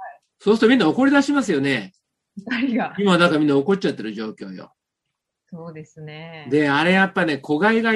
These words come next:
Speaker 1: たくさんいるんですよね。菅の子飼いが。
Speaker 2: はい。
Speaker 1: これが悪いのよ。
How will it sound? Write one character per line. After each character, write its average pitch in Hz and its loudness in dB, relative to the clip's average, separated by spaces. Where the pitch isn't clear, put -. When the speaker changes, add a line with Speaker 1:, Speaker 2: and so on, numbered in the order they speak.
Speaker 1:
た 196 -4
く 190 -16
さ 208 -6
ん 202 0
い 196 0
る 202 0
ん 180 -4
で 123 -6
す 107 -18
よ 104 -12
ね。 233 -4
菅 160 -2
の 117 -6
子 120 -8
飼 120 -4
い 117 -4
が。 110 -12
Speaker 2:
は 214 -4
い。 151 -12
Speaker 1:
こ 117 -10
れ 143 -2
が 151 0
悪 147 2
い 151 2
の 135 -2
よ。 110 -12